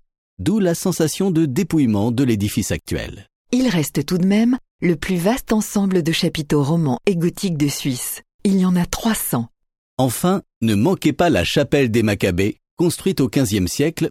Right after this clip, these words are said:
Speaker 1: pour servir de tombeau au cardinal Jean de Brogny.
Speaker 2: Elle a été restaurée au dix-neuvième siècle, car elle avait souffert notamment de sa transformation en dépôt de sel pendant la Réforme. Il s'en est passé des choses en deux millénaires ici.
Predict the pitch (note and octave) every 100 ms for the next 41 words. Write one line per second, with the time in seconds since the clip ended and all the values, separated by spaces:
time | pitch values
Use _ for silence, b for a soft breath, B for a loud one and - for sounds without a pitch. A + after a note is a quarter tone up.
0 | - B2 - E3+ C3+ F#3 B2+ E2+ - C#3
1 | B2+ F3+ - C#3 C3+ - F3 C3+ G#2 G2
2 | A2 - A2 F#2+ B2+ B2 G#2+ F2 F2 D#2+
3 | C2+ - _ _ _ - E3+ D3 D3 F3
4 | E3 D#3 - E3 F#3 C3 C3+ E3 D#3+ D3
5 | C#3+ C#3 - C3 A#2+ C3+ A#2 - _ _
6 | G#3 G#3 G#3 F#3+ G3+ A#3+ A#3 C4 F#3+ E3
7 | F3 G#3+ D3 - A#2 - F#3+ - D#3 C3+
8 | C#3 - A3+ - _ - D#3+ C#3 F#3 A#3
9 | D3+ C#3 - D3 D3+ F3 - _ - G#3+
10 | G#3 E3 C#3 B2+ - A2+ A2 A#2 - _
11 | _ _ - D3+ C#3 D3+ C3+ B2 E3+ A#3
12 | D3+ C#3+ - D#3 C#3+ C3 C#3+ C#3+ C#3 C3+
13 | B2+ B2+ B2+ - B2+